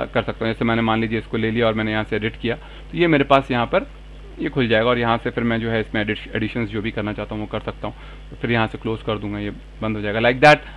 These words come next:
अब हम इसमें blocks insert कर सकते हैं, फिर drawings बना सकते हैं, पूरा location तैयार करके। ये सारे blocks मुझे यहाँ पे दिखने लग जाएंगे जिस पे भी मैंने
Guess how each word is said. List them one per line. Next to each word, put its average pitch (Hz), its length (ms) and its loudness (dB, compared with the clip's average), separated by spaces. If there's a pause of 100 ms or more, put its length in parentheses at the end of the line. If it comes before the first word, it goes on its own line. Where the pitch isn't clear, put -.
(120)
अब 127 80 4
हम 135 120 6
इसमें 131 200 0
blocks 127 280 4
insert 123 300 2
कर 123 120 0
सकते - 240 0
हैं, 120 80 0
फिर 117 100 -4
drawings 113 320 4
बना 120 180 2
सकते 117 280 -4
हैं, 113 80 -2
पूरा 117 180 2
location 110 380 -4
तैयार 113 240 0
करके। 120 260 -4
ये - 420 -8
सारे 147 240 8
blocks 139 320 6
मुझे 139 160 4
यहाँ 127 160 4
पे 123 100 -2
दिखने 123 260 0
लग 120 160 4
जाएंगे 117 260 2
जिस 113 120 -6
पे 127 140 -2
भी 120 100 2
मैंने 120 240 4